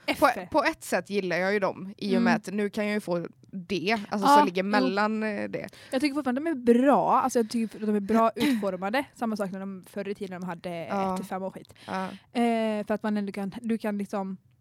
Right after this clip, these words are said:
Speaker 1: istället för att du får, det kanske blir M V G plus, ja, du är ett M V G
Speaker 2: Mm.
Speaker 1: plus
Speaker 2: Ja.
Speaker 1: egentligen. Ehm,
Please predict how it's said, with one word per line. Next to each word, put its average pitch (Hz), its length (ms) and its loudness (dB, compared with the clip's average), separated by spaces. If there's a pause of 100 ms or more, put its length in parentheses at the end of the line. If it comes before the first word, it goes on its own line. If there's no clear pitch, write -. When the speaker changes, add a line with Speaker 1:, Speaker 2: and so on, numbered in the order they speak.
(180)
Speaker 1:
istället 220 260 -2
för 226 60 -8
att 202 60 -6
du 220 80 -4
får, 214 140 -16
det 208 80 -14
kanske 214 300 -10
blir 196 360 -6
M 196 180 -4
V 185 80 -8
G 185 200 -10
plus, 262 300 2
ja, 202 160 2
du 226 180 0
är 208 40 2
ett 180 120 -4
M 208 120 2
V 202 60 0
G 208 60 0
Speaker 2:
Mm. 202 140 0
Speaker 1:
plus 233 400 2
Speaker 2:
Ja. 226 80 -4 (280)
Speaker 1:
egentligen. 208 480 0 (420)
Ehm, 190 760 -2